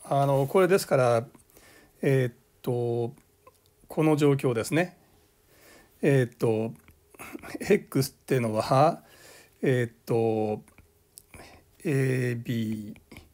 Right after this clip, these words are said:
まあ、成分表示ではエー一、エー二、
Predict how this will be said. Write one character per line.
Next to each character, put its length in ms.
ま 80
あ、 40
成 200
分 140
表 220
示 40
で 80
は 200
エ 360
ー 0
一、 760
エ 60
ー 720
二、 400